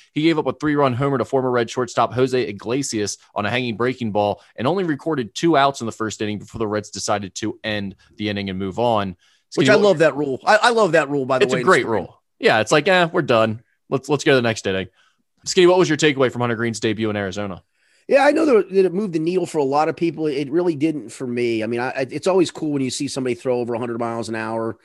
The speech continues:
Speaker 2: um, but he's certainly not the first to do it, so it, it doesn't move the needle there. That does show, I guess, that he's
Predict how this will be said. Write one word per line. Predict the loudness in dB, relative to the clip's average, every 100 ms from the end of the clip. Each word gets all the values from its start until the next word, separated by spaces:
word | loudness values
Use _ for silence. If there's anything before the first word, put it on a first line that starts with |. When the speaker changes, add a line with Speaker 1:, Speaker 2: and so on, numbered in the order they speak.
| _ _ _ -4
Speaker 2:
um, | -2 0 -2 -2 -6 -8
but | -12 -8 -4
he's | -2 -2
certainly | -4 -4 -4
not | -6 -8
the |
first | -8 -8 -8 -10
to |
do | -6 -4 -4
it, | -6
so | -6 -6
it, | -6
it | -8 -6
doesn't | -8 -4
move | -4 -4
the |
needle | -4 -6 -6
there. | -6 -6 -6
That | -6 -4
does | -4 -4
show, | -4 -4
I | -2
guess, | -4 -6
that | -8
he's | -8 -12